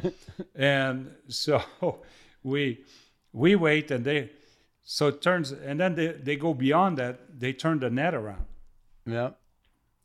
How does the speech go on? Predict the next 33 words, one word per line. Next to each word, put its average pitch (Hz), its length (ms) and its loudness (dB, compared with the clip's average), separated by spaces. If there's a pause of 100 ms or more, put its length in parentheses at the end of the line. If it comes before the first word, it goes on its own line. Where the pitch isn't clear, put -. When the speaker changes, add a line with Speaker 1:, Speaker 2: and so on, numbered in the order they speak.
(160)
Speaker 2:
And 110 180 -8
so 123 140 -2
I 113 60 -2
said, 107 200 -8
"Well, 117 160 -4
we're, 143 200 -2 (200)
we're 107 120 -10
definitely 123 460 -6
not 107 120 -8
gonna 101 320 -10 (240)
throw 120 160 -4
the 107 100 -8
puck - 300 -6
down, 117 320 -8
not 123 180 -10
with 101 140 -12
these 143 220 -2
guys 101 300 -8
out." 101 200 -12
They 131 160 -2
had 117 120 -6
all 113 160 -8
the 104 100 -12
tough - 280 -8
guys. 98 300 -16 (440)
So - 160 -6
we 160 180 6
get 139 180 2
off, 120 260 2
we 127 80 -6
lose 127 220 -4
the 135 80 -6
game. 165 280 -4